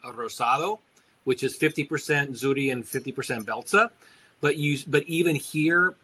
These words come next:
I still get, um, the floral, there's floral notes. I mean, generally in the ones you guys have will be white flowers. Um,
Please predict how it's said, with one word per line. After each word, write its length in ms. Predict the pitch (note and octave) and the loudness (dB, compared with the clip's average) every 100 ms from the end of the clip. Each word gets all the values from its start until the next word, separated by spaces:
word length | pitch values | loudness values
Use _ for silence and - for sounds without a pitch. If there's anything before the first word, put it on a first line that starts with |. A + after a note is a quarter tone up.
| _ | _
I 140 | - C#3 | -2 -2
still 600 | - - - D3+ D#3 D#3 | -2 -10 -2 4 4 4
get, 420 | C3+ C3+ C3+ C3 _ _ _ _ _ | 2 2 2 2 _ _ _ _ _
um, 640 | C3+ B2 A#2+ A2+ A2 A2 A2 _ - | 4 6 6 4 -4 -10 -14 _ -14
the 160 | B2+ B2+ | -8 -8
floral, 420 | - B2 B2+ C#3+ | -2 2 4 4
there's 200 | B2+ A2 | 0 -2
floral 520 | - D#3+ D#3+ D#3+ D3+ | -2 4 6 6 4
notes. 540 | D3 D3 C#3+ - - | 4 2 2 -4 -8
I 40 | C3+ | -6
mean, 140 | B2 | -4
generally 380 | B2 C#3 C3+ C3 | 0 0 0 -2
in 80 | B2 | -2
the 80 | B2 | -2
ones 220 | A#2+ A#2 | -4 -4
you 80 | C3 | -2
guys 220 | C#3 C3 | -2 0
have 300 | C3+ C3+ B2 | 4 4 2
will 80 | B2 | -4
be 120 | A2 - A#2 | -6 -10 -6
white 240 | A#2+ C3+ | -6 -6
flowers. 840 | - B2 A#2+ B2 A#2+ A#2+ A#2 - _ _ _ | -8 -4 -2 -2 -2 -4 -6 -12 _ _ _
Um, 560 | B2+ A#2+ A2+ A2+ A2 G#2 | 0 4 4 2 -4 -10